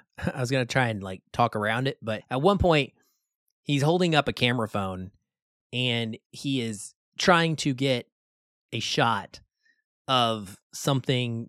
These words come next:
that is a lot creepy in the moment, and we don't know what it is, and we don't know whether or not he should be scared of it. There's, there's a lot of tension in the room. And from the back,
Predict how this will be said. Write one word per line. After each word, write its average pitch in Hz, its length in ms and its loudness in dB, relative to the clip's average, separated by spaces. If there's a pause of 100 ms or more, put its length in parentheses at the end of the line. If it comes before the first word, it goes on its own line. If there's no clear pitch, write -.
that 120 280 -4
is 104 420 -4
a 117 100 -2
lot 123 520 0
creepy 147 640 -2 (240)
in 156 100 0
the 156 80 2
moment, 160 460 2 (580)
and 120 340 0
we 120 80 0
don't 131 200 -2
know 139 120 0
what 131 200 2
it 123 80 0
is, 139 280 2
and 120 60 -6
we 113 80 -4
don't 120 180 -4
know 131 120 -4
whether 123 240 0
or 117 40 0
not 120 200 -2
he 123 240 -8
should 120 180 -6
be 120 80 -4
scared 127 380 0
of 143 80 2
it. 156 260 0
There's, 117 180 -8
there's 120 200 -6
a 139 80 2
lot 123 160 2
of 107 80 -10
tension 107 480 -4 (220)
in 127 80 -6
the 113 80 -6
room. 139 320 0 (260)
And 147 140 0
from 143 200 4
the 131 80 2
back, 143 420 2